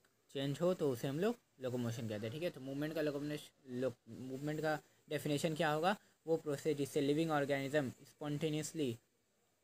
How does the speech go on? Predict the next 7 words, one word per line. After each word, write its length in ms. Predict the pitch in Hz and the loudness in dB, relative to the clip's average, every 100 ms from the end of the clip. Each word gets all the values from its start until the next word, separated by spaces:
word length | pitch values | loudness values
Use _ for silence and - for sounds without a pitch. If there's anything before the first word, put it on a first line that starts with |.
| _ _ _ _ | _ _ _ _
अचानक 380 | - 143 151 165 | -6 -2 0 0
से 120 | 156 | 2
या 160 | 139 131 | 2 2
फिर 160 | 147 | -2
किसी 300 | 127 143 170 | -4 -4 -2
भी 260 | 160 165 160 _ _ _ _ _ - | 0 0 -2 _ _ _ _ _ -10
influence, 640 | 151 151 160 160 160 - | -6 -4 0 0 -2 -8